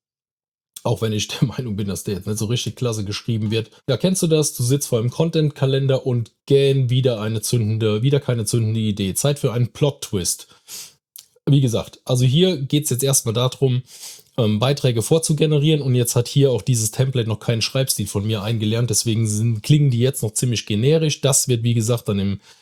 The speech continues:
Nachgang kannst du das, ähm, kannst du deinen eigenen Schreibstil mit einfügen und dann wird's auch ein bisschen besser. Und jetzt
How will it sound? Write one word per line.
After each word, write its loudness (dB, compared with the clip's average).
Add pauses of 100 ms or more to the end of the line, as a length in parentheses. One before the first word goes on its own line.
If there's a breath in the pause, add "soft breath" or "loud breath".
(180 soft breath)
Nachgang 0
kannst -4
du -4
das, -2
ähm, -10 (220)
kannst 0
du 0
deinen 0
eigenen -4
Schreibstil -2
mit 0
einfügen 0
und -4
dann -4
wird's -4
auch -6
ein -20
bisschen -4
besser. 0 (760 loud breath)
Und 4
jetzt 0